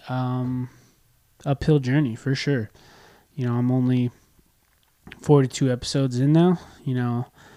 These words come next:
uh, my year anniversary is this June, uh, June second.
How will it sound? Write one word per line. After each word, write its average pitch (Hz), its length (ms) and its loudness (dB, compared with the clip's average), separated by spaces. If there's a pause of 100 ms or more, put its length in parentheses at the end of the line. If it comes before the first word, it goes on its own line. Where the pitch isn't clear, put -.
(320)
uh, 117 220 -2
my 120 160 0
year 127 500 2
anniversary 127 880 0
is 117 360 -6 (160)
this - 340 -2 (120)
June, 135 540 0 (280)
uh, 117 300 -4
June 127 240 -4
second. 131 520 -4